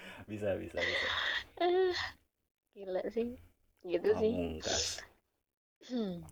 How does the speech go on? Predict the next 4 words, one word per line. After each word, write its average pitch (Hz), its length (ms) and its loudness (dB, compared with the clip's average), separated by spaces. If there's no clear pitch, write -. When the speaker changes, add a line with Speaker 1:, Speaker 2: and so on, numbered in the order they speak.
Speaker 1:
Jadi, 123 320 0
Nis, 117 320 -4
kita 180 480 0
Speaker 2:
Hmm. - 0 -